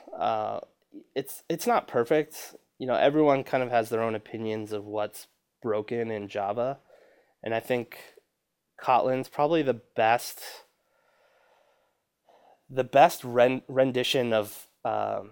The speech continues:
the majority of those things. So there, there's still a few things in Kotlin that I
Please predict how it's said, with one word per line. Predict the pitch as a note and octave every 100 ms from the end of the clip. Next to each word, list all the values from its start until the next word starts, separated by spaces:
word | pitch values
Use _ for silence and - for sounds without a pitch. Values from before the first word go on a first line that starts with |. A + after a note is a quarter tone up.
| _
the | C3
majority | B2 A#2 A2 A2+ A2+ C3
of | D3
those | D3 C#3+
things. | - D#3 F3 G3+ F#3+
So | - C#3+
there, | C3 -
there's | D3 C#3+
still | - G#3+
a | F3
few | - B2
things | C3+ B2
in | A#2+
Kotlin | - A2+ G#2 A2+
that | G#2+
I | G#2 G#2 G#2